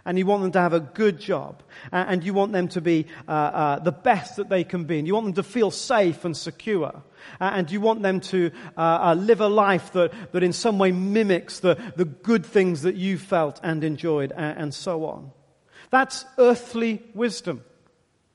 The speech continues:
And there's nothing wrong with those things maybe in themselves, in their right place. Of course not.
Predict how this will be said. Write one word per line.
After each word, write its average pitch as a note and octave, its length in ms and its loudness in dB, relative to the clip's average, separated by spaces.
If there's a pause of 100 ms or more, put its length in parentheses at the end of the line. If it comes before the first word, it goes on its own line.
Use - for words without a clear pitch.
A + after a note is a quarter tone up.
(800)
And A#3+ 120 2
there's C4 160 4
nothing D4+ 440 0
wrong C4+ 360 2
with F#3+ 180 0
those F#3+ 340 2
things F#3 380 -4
maybe F3 680 -2
in F3 200 -4
themselves, D3+ 680 -4
in G3 220 0
their F3 180 2
right D#3 340 -4
place. B2+ 400 -6
Of F3+ 160 -12
course C4+ 300 -8
not. - 260 -12